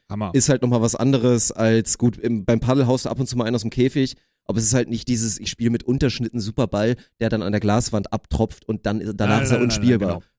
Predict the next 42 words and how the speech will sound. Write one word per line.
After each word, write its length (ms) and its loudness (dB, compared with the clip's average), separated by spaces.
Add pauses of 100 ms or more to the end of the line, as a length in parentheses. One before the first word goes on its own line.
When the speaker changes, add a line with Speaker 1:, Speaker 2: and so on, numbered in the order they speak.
Speaker 1:
Ja. 80 4
Speaker 2:
Versus 260 2
halt, 160 0
du 40 -4
knallst 440 0
einen 60 0
richtigen 360 2
Winner 200 4
mit 100 0
der 80 -2
Vorhand. 540 0
Speaker 1:
Ja. 160 -6
Speaker 2:
Ist 100 -2
halt 80 2
einfach 160 -2
so 140 0
ein 100 2
nices 320 0
Gefühl. 420 -4
Speaker 1:
Ja, 180 -6 (120)
ist 160 -12
auch 80 -10
so. 220 -14 (340)
Und 140 -6
vor-, 180 2
also, 320 2
und 140 -2
auch, 240 -2
<laughs> 840 -14
ich 120 2
hab 100 2
auch 100 2
Rückhand 260 2
mit, 300 -2
Rückhand 360 2
mit 100 -2
beiden 220 2
Händen 160 -2
kann 160 -2
ich 80 -2
nicht, 160 -4
ne? 140 -4